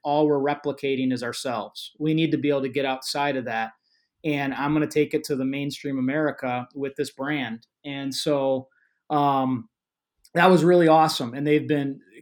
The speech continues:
great to grow with. All of them have been so supportive of that. And so that was, you know, big mountain number one. Mountain number two was, well, how do we staff it? Because we had set out early. I'm, I'm a big,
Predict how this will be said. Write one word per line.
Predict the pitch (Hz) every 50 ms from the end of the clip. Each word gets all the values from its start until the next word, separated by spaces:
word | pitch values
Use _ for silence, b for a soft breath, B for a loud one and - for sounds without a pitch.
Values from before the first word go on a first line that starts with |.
| 160 143
great | 127 151 147 147 156 160 165 165 165 165
to | - 143
grow | 123 135 139 143 143 143 143
with. | 135 135 131 131 - -
All | 143 147 151 147 156
of | 151 135 127
them | 143 139 139 139 135
have | 131 117
been | 123 139 131 131
so | 127 - 156 147 147
supportive | 139 - 151 - - 147 143 143 135 135 127 117
of | 127 117 113
that. | 127 131 127 127 131 131 - - _ _ _ _ _ _ _ _
And | - 151 151
so | -
that | 160 160 175 185
was, | 185 175 151 - -
you | 165
know, | 165 151 151
big | 139 - - 190 190 160
mountain | 160 156 151 151 156 160 165 151 147
number | 143 143 131 135 135
one. | 127 139 165 170 160 143 135
Mountain | 147 151 160 165 156
number | 147 135 131 131
two | - - - 202 226 196
was, | 156 147 139 139 135 131 127 - - _ _ _ _ _ _ _ _ _
well, | 147 151 143 139
how | 139 202
do | 247
we | 254 -
staff | - - - - 160 156 160 160 160 -
it? | 139 127 - _
Because | - 151 - 160 147 120
we | 135 165
had | 175 175 160 -
set | - 180 170 165
out | 156 151 147 143
early. | 147 160 160 147 143 139
I'm, | 139 175 180 196 190 190 190
I'm | 180 170
a | 160
big, | 131 127 160 160 156